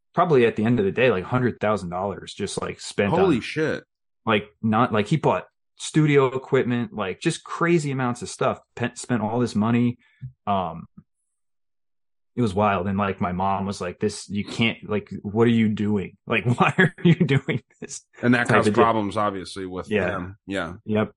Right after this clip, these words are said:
Speaker 1: And then, uh, when I was, the summer of my senior year, my dad had an affair
Speaker 2: Mm.
Speaker 1: and had, uh, was, like, living with this whole second family. It was a shit show. You know what I
Speaker 2: Wow.
Speaker 1: mean? Um, they're still
Speaker 2: Interesting.
Speaker 1: together today, but, uh,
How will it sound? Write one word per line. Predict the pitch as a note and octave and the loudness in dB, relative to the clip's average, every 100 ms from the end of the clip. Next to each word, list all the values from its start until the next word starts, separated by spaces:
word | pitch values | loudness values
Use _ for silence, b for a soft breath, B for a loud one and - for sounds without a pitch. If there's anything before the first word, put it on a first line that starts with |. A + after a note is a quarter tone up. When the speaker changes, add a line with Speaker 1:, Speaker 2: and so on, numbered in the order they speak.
| _ | _
Speaker 1:
And | G2+ G2+ | 0 0
then, | G2 F#2+ | 0 -2
uh, | F2+ F2 F2 F2 _ _ _ _ _ | -2 -4 -6 -12 _ _ _ _ _
when | - G#2+ G#2 | -4 -2 2
I | G#2+ | 2
was, | G#2+ G2+ - _ _ - | 2 0 -12 _ _ -12
the | - | -8
summer | - - C3 C#3 | -4 2 4 4
of | A#2+ | 4
my | G#2 | 0
senior | - A#2 A2+ G#2+ | 0 2 2 2
year, | G2+ G2 F2+ F2 - _ _ - | 0 -2 -4 -10 -16 _ _ -6
my | G2 | -2
dad | G2 F#2+ | -2 -2
had | G2 | -2
an | F2 | -6
affair | - F#2+ F#2 E2+ - _ _ - | -6 -4 -4 -6 -10 _ _ -6
Speaker 2:
Mm. | A2 A2 G2+ F2 - | -4 -2 -4 -8 -10
Speaker 1:
and | G2 | -8
had, | F#2+ G2 F#2 F2+ | -4 -4 -4 -4
uh, | F2 F2 - G2+ _ _ - | -4 -4 -8 -14 _ _ -2
was, | A2+ | 2
like, | A2 G2 _ - | 0 -2 _ -2
living | A2 C3 B2 G2+ | 4 4 4 0
with | G2+ | 0
this | G#2 F#2+ | 0 2
whole | A2 G#2 | 4 4
second | - G#2 G#2 F#2 | 2 -2 -4 -4
family. | G#2 G#2 G#2+ G#2+ G#2 G#2 | -2 -2 -2 -2 -6 -4
It | |
was | A2 C3 C#3 G#2+ | 0 2 2 -2
a | F2+ | -6
shit | - F2+ | -8 -10
show. | - F2 F2+ - | -8 -6 -6 -6
You | - G#2+ | 0 4
know | |
what | A2 | 4
I | A2+ | 4
Speaker 2:
Wow. | A2 E2+ | 2 0
Speaker 1:
mean? | A2+ A2+ _ _ _ _ _ _ _ _ _ | -4 -4 _ _ _ _ _ _ _ _ _
Um, | G2 F#2+ | -2 2
they're | G#2 | 2
still | C#3 E3+ | 2 2
Speaker 2:
Interesting. | D#3 G#2+ | 0 0
Speaker 1:
together | G#2 G#2 G#2+ - | 0 0 -2 -4
today, | - F#2+ G2+ G#2 _ _ _ | -4 -2 -2 -4 _ _ _
but, | G2 F#2+ | -8 -6
uh, | F#2 F#2 | -6 -8